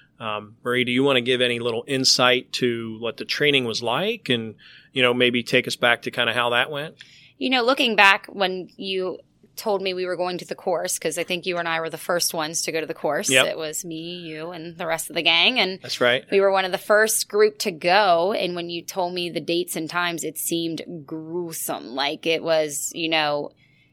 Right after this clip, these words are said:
Speaker 2: ten-hour days, three days, and it just seemed like a lot. But the, the, from the minute we walked in, they explained what dry needling was.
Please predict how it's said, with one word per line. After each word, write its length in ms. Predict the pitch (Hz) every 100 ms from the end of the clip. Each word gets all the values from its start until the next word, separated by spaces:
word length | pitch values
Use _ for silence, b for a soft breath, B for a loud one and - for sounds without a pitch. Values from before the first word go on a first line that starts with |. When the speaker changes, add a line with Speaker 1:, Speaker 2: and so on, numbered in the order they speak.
| b
Speaker 2:
ten-hour 560 | - 196 180 185 190 190
days, 500 | 175 185 175 170 165
three 280 | - 170 175
days, 560 | 175 175 170 165 156
and 120 | 156 156
it 100 | 147
just 260 | 165 -
seemed 360 | - 170 165 156
like 160 | 160 160
a 80 |
lot. 340 | 156 247 196 -
But 140 | 165
the, 220 | 170 160 - _
the, 260 | 170 151 147 -
from 200 | 180 165
the 60 |
minute 420 | 160 165 180 202
we 140 | 165 180
walked 400 | 165 165 156 -
in, 320 | 180 185 196
they 120 | 165
explained 640 | 156 - - 175 175 180 175
what 180 | 160 160
dry 200 | 160 160
needling 400 | 160 151 147 147
was. 420 | 165 196 247